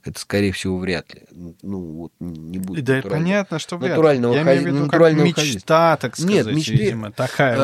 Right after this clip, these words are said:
Speaker 1: а,
Speaker 2: тех, кто
Speaker 1: и,
Speaker 2: стремится там.
Speaker 1: и, собственно, вот эта реги-, регионализация,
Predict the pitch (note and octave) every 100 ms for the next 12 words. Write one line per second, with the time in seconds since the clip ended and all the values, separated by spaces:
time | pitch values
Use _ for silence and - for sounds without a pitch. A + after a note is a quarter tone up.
0 | C#3+ C#3 C3 D#3 - F3 F3 F3+ A#2+ -
1 | G#2 - D3 D#3 G3 F#3 F3 D#3+ - _
2 | _ _ _ _ - - A#2+ D3 D3 C#3
3 | C3+ B2+ A#2 B2+ C3 B2+ B2 C3 D#3 A#3+
4 | - D#3 C#3+ A#2+ A#2